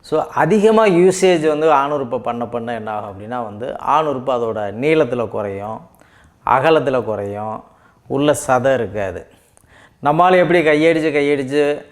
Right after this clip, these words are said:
கண்ணெல்லாம் ஒட்டி போகுதோ அதே மாதிரி வந்து இவன் வந்து கையடிச்சு கையடிச்சு ஆண் உறுப்பை வந்து அப்படியே கொட்டையோட, விதை கொட்டையோட அப்படி சப்புன்னு ஒரு அப்பு ஒட்டி வச்சிருவான்.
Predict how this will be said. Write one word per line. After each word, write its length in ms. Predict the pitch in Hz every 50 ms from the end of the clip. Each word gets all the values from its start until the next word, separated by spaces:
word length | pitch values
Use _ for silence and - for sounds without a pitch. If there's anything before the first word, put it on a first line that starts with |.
| - _ _ _ _ -
கண்ணெல்லாம் 460 | 139 143 151 151 151 156 151 151 139
ஒட்டி 320 | 135 127 117 - 156 143
போகுதோ 680 | 120 123 123 113 104 98 101 101 107 113 120 123 123 - - - - _ _ _
அதே 340 | - - 135 143 175 190 196
மாதிரி 260 | 190 185 180 170 165
வந்து 220 | 160 156 160 175
இவன் 160 | 170 156 143
வந்து 500 | 135 135 131 127 127 147 165 185 - - -
கையடிச்சு 520 | 143 135 135 139 135 123 127 120 123 113 120
கையடிச்சு 380 | 120 117 117 113 113 127 156
ஆண் 260 | 151 131 127 135 135
உறுப்பை 260 | 135 127 120 107 120 113
வந்து 420 | 110 110 104 110 139 170 175 - - _ _ _ _ _
அப்படியே 340 | _ - 123 117 139 143 135 -
கொட்டையோட, 600 | 135 127 123 - 143 135 135 135 131 123 120 117 - - - - - - -
விதை 200 | 131 123 127 127
கொட்டையோட 720 | - - 127 120 127 143 135 131 131 131 123 123 113 - -
அப்படி 280 | - - - 113 110 117 - -
சப்புன்னு 340 | 156 143 - - 160 151
ஒரு 160 | 143 135 127 117
அப்பு 400 | 104 107 113 - 120 101 - - _ -
ஒட்டி 280 | 135 123 120 131 123
வச்சிருவான். 340 | 113 104 104 98 92 92 -